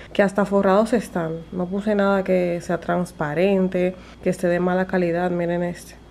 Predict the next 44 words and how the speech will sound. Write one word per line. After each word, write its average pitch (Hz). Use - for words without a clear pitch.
O -
sea, 180
eso 202
no 214
se 240
transparenta 202
y 170
aún 175
así 180
tiene 175
su 180
forro 165
en 165
la 160
parte 160
de 170
abajo. 160
Entonces 220
las 220
cositas 254
están 254
súper 214
bien, 190
tiene 190
su 190
cierre 185
atrás 220
de 185
buena 180
calidad. 190
Trato 185
de, 175
de 175
poner 185
cosas 190
buenas 190
para 180
el 180
bazar. 175
Miren 185
el 175
topcito 175
acá 254
también. 202